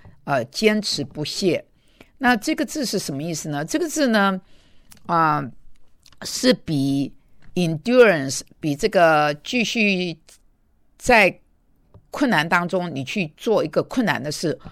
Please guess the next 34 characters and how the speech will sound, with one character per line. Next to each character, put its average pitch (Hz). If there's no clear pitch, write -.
或 202
继 233
续 208
在 190
痛 220
苦 -
当 175
中 180
继 233
续 175
忍 131
耐 185
下 165
去， 151
有 151
好 143
长 147
的 170
一 170
段 185
时 151
间， 170
比 156
这 208
个 190
endurance， 165
忍 156
耐、 190
耐 190
力， 165
啊， 135
还 160
要 196
多。 196